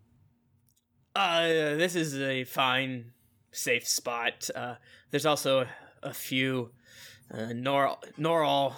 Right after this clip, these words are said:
uh, guards with us, so it shouldn't be a, an issue. But if you want, it's, it's fine with me. Just don't tell anyone back at Norhall Academy for Adventures and Heroes.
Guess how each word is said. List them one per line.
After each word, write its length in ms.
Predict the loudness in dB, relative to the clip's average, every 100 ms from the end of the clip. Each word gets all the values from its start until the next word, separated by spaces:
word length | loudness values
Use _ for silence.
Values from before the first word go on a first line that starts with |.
| -4
uh, 200 | -4 -4 -8 -8
guards 420 | 0 2 2 0 -2
with 140 | 0
us, 180 | 0 0
so 220 | -2 -2
it 120 | -4 -10 -16
shouldn't 320 | -10 -8 -8
be 120 | -10
a, 160 | -10 -12 _ _ _
an 80 | -4
issue. 200 | -2 -2
But 160 | 0 0
if 100 | 2
you 100 | 2
want, 300 | 2 2 0 -8 _ _ _ -20
it's, 180 | -18 -14
it's 220 | -12 -4
fine 240 | 0 0
with 120 | -2 -2
me. 380 | 2 2 0 -8 -20 -20 _ -16
Just 160 | -6 -2
don't 180 | -2
tell 240 | 2 2 4
anyone 340 | 2 0 -2
back 260 | 0 -2 -2
at 240 | -6 -6 _ _ -20 -20 _ -20 -18 -18 -16 -14 -14 -18 -6
Norhall 680 | 2 4 4 4 2 2 -4 -8 -4
Academy 500 | -2 0 0 0 -2
for 200 | 0 -2
Adventures 500 | 0 -4 -4 -6 -10
and 80 | -14 -18 -20
Heroes. 360 | -16 -14 -16 -20